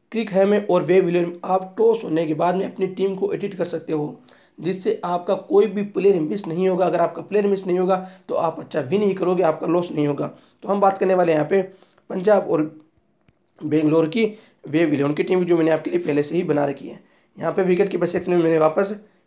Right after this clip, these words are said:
केएल राहुल को पिक किया है, करुण नायर, क्रिस गेल, विराट कोहली, एबी डिविलियर्स, यहाँ पे रविचंद्र अश्विन, कलिंग डी ग्रैंडो और मोइन अली, यहाँ पे एंड्रू टाई, उमेश यादव और युजवेंद्र चहल। तो इस टीम मैंने कैप्टन रखा है क्रिस गेल को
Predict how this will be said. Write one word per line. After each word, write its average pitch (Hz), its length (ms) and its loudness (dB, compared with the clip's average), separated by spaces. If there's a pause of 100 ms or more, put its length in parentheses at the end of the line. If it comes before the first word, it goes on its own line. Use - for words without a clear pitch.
(160)
केएल 151 160 0
राहुल 190 200 4
को 180 80 0
पिक 175 200 -6
किया 185 200 2
है, 180 60 2 (500)
करुण 196 200 4
नायर, 185 320 4
क्रिस 160 280 -2
गेल, 180 280 4
विराट 180 300 2
कोहली, 190 180 -2
एबी 147 200 -2
डिविलियर्स, 143 320 -2
यहाँ 233 120 -12
पे - 80 -10
रविचंद्र 180 380 2
अश्विन, 190 360 -2 (420)
कलिंग 202 220 0
डी 190 80 -4
ग्रैंडो 185 320 2
और 160 280 -4
मोइन 156 240 0
अली, 147 180 -2
यहाँ 143 140 -2
पे - 80 0
एंड्रू 175 180 2
टाई, 190 320 2
उमेश 180 400 -4
यादव 196 280 0
और 190 140 2 (400)
युजवेंद्र 170 340 -2
चहल। 180 180 -4
तो - 80 -10
इस - 120 -8
टीम 202 100 0
मैंने 190 120 0
कैप्टन 180 280 -4
रखा 190 140 0
है 185 240 -2 (400)
क्रिस 202 220 -2
गेल 185 180 2
को 185 180 2